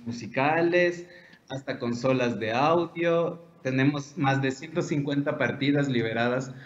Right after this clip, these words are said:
para, para, de insumos culturales para los artistas y gestores culturales.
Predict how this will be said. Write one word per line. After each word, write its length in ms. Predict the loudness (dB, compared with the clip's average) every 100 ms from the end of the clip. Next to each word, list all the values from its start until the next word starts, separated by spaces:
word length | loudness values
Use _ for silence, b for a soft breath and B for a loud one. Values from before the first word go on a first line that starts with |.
| B B -16
para, 840 | -6 -2 2 4 4 2 -2 -8 -12 -4
para, 280 | -2 -2 -6 -18 _ -4
de 80 |
insumos 360 | -4 -4 -14 -12
culturales 500 | -4 0 0 0 -8
para 260 | -4 0 0
los 160 | -2
artistas 500 | -12 -10 -6 -2 -2
y 60 | -4
gestores 340 | -10 -6 -6
culturales. 640 | -6 -10 -6 -4 -4 -6